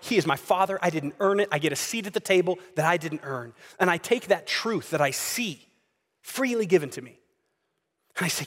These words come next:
"God, would this, my understanding that I am a son actually click?" Because my worldly understanding of being God's son is woefully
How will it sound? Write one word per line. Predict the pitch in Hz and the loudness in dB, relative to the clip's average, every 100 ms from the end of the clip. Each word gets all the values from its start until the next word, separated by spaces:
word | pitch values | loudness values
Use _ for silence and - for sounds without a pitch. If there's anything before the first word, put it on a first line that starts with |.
| - | -8
"God, | - - 170 151 - _ _ | -6 -4 -4 -6 -12 _ _
would | 170 135 | -2 -2
this, | 139 143 247 208 - - - - _ _ - | -6 0 2 2 0 -6 -8 -14 _ _ -6
my | 190 220 208 | 0 0 2
understanding | 202 233 254 - - 196 233 254 165 117 113 _ _ | 2 2 0 -4 0 2 4 2 0 -2 -6 _ _
that | 180 | 4
I | 196 | 6
am | 202 | 4
a | 175 | 2
son | 156 - 214 214 170 - | 0 2 4 4 2 0
actually | - - - 208 165 | -4 -4 -4 -4 -6
click?" | - - 254 - - - | -8 0 0 0 -10 -8
Because | 208 214 | -2 -2
my | 160 160 202 285 277 208 - - _ - | 0 2 4 4 4 2 -4 -20 _ -4
worldly | 156 226 202 233 | 2 6 6 6
understanding | 214 202 - 254 294 208 160 | 4 4 2 2 4 4 2
of | 131 - 160 | -4 -12 -10
being | 151 269 277 214 160 - | 0 4 6 4 0 -4
God's | 180 233 254 180 - | -4 2 2 2 -6
son | - 240 277 233 | -2 2 4 4
is | 180 165 135 - - | 4 2 0 -14 -4
woefully | 151 220 285 254 202 | 6 6 6 0 -6